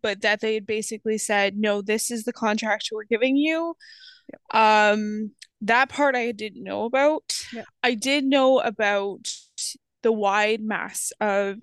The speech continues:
Speaker 1: individuals who are under forty thousand dollars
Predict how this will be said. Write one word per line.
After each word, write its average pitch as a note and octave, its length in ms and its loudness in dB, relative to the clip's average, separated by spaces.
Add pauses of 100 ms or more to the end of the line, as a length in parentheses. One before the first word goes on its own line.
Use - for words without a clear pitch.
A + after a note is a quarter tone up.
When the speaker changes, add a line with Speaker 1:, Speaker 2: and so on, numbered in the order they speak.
Speaker 1:
individuals G3+ 720 0
who G3 480 -2 (400)
are A3 240 4
under A3 320 0
forty G#3+ 320 -4
thousand G#3+ 400 -4
dollars A#3+ 800 2